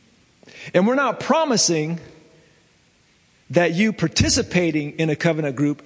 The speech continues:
is gonna all of a sudden give you all these incredible relationships. It will give you the opportunity. And what you do with that opportunity is up to you.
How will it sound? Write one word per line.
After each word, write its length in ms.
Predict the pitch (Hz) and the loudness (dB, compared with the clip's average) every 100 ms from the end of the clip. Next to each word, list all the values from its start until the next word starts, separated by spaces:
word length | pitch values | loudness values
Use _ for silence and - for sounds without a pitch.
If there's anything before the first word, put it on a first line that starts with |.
| - - | -20 -6
is 120 | 147 143 | -4 -2
gonna 160 | 156 | -2
all 100 | 156 | -2
of 60 | 151 | -2
a 60 | |
sudden 420 | 147 160 143 135 123 | 0 0 -2 -4 0
give 220 | 165 139 | 0 0
you 160 | 147 | -2
all 140 | 143 143 | -2 -2
these 160 | 143 | -4
incredible 400 | 127 - 143 135 | -4 -2 -2 -2
relationships. 840 | 131 135 - 120 - 120 - - - _ - 135 | -2 -2 -4 -4 -4 -6 -6 -6 -8 _ -8 -2
It 100 | 147 | 0
will 120 | 147 | 0
give 220 | 139 160 | 0 0
you 120 | 165 | -2
the 220 | 139 131 | -2 -2
opportunity. 880 | 131 - 113 - - 160 104 113 - - - _ _ _ - - - - | -2 -6 -10 -6 -6 -4 -6 -10 -12 -18 -20 _ _ _ -20 -20 -14 -6
And 160 | 127 | -2
what 160 | 131 120 | -2 -4
you 320 | 113 160 254 | -2 -2 0
do 180 | 175 262 | 0 0
with 160 | 220 | 0
that 140 | 131 123 | -2 -2
opportunity 580 | 120 120 - 131 123 123 | -2 -4 -4 -2 -2 -2
is 140 | 120 | -4
up 160 | 120 - | -8 -8
to 100 | 120 | -6
you. 220 | 175 | -6